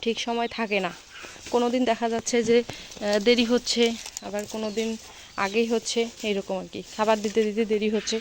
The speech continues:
কখনো দেখা যায় যে পরিবারের সব কাজকর্ম কমপ্লিট করে বা, আহ, কাজকর্ম শেষ করে তারপর ছাগলের খাবারের উদ্দেশ্যে যাওয়া লাগে।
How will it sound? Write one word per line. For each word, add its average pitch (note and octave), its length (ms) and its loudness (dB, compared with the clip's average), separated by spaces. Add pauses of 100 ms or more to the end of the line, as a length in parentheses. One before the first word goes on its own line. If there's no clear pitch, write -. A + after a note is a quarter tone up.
(420)
কখনো B3+ 280 4
দেখা B3 260 2
যায় B3 200 4
যে B3+ 220 6 (260)
পরিবারের A#3 360 4
সব A#3+ 160 2 (100)
কাজকর্ম A3+ 480 2
কমপ্লিট A#3 440 0
করে A#3 240 4
বা, A3+ 180 10
আহ, - 920 -2
কাজকর্ম A3+ 520 4
শেষ A#3+ 280 4
করে A#3+ 200 6
তারপর A3+ 500 0 (400)
ছাগলের A3 280 -2
খাবারের G#3+ 480 -4
উদ্দেশ্যে A3 420 0
যাওয়া G#3+ 260 4
লাগে। G#3+ 300 0